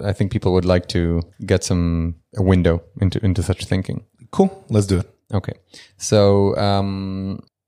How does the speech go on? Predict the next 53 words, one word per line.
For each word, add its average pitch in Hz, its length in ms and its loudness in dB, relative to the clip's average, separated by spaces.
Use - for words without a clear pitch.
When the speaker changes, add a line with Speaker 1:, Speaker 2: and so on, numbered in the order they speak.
Speaker 1:
when 135 280 2
we 147 100 2
talked, - 480 2
you 110 100 2
said 110 260 2
that 110 120 2
there's 101 240 0
three 120 240 2
things 113 280 2
that 95 100 0
really 98 180 0
matter 95 260 0
to 98 140 -8
you 95 80 -2
in 90 100 -2
life. 113 360 -6
Speaker 2:
Yeah. 117 140 -2
Speaker 1:
One 110 360 2
Speaker 2:
Right, 113 60 0
right 120 60 -4
now. 101 200 -2
Speaker 1:
Yeah, 101 140 0
right 101 280 0
now. 120 300 -2
But, 170 260 -2
but, 151 140 0
like, 147 200 0
right 127 260 2
now, 120 180 4
over 104 120 2
the 104 80 2
last 104 280 0
couple 107 220 -2
of 92 100 -4
years 120 360 2
or 95 60 0
the 95 60 -2
last 98 240 0
year, 113 420 2
sort 98 220 -4
of, 92 160 -6
you 95 60 -4
know. 92 300 -6
Speaker 2:
Yeah. 101 240 -6
Speaker 1:
One 110 280 2
was 98 180 0
losing 95 280 -2
weight. 113 280 -2
Speaker 2:
Yeah. 104 140 -8
W-, 165 160 -6
which 190 220 2
I 156 100 6
would 131 240 2